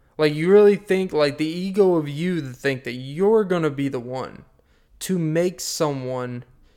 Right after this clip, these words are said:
change their mind. Like, you are gonna be the one be like, "Oh, man, I know he's, like, the three hundred fortieth person this week to say I should get it,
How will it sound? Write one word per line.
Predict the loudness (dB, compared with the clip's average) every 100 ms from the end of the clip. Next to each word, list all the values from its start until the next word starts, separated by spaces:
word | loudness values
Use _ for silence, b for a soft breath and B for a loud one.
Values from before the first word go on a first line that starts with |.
| _
change | -8 -6 -6 -6
their | -4 -4
mind. | -4 -8 -10 -14 -20 _ _ _ _ _
Like, | 0 0 -2 _
you | -12 -4 2 4 2 0 -8 -16 _ _ _ _ _ _
are | -2 0
gonna | 0 0
be | -2 -4
the | -4
one | -6 -8 -6
be | -8
like, | -8 B B B B _
"Oh, | -2 0 0
man, | -2 -2 -2 -4 -8 -14 _ _
I | -2
know | 2 2
he's, | 2 0
like, | -2
the | -4 -18 _ _ _
three | -2 0
hundred | 0 -2 -4
fortieth | -6 -6 -6 -8 -8
person | -4 -4 -4 -4
this | -4 -2
week | -2 -2 -6
to |
say | -4 0 2
I | 0
should | -6 -6
get | -2 -2
it, | -4